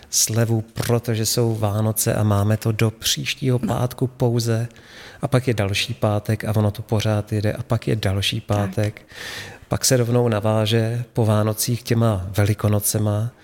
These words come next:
Speaker 1: a pak vlastně využijou skoro každej nějaký s-, M D Ž a tak dále, aby mohli vytvářet nějaký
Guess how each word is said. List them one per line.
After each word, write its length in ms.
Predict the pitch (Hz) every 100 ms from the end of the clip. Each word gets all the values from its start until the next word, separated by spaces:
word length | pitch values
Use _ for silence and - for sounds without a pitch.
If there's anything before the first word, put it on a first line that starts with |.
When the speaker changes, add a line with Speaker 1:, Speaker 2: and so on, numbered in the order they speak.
| - - -
Speaker 1:
a 60 | -
pak 200 | 110 -
vlastně 300 | 107 - 113
využijou 580 | 104 - 107 107 107 107
skoro 300 | - 110 107
každej 600 | - 92 104 107 107 101 - - _ _
nějaký 580 | 113 101 101 - 110 104
s-, 240 | 101 - - - 127
M 420 | 110 107 104 107 117
D 140 | 120
Ž 200 | 104 113
a 120 | 151
tak 220 | - 110 107
dále, 360 | 101 101 101
aby 160 | 98 104
mohli 400 | 101 95 101 101 - - -
vytvářet 600 | 117 - 101 98 107 -
nějaký 560 | 107 98 95 107 101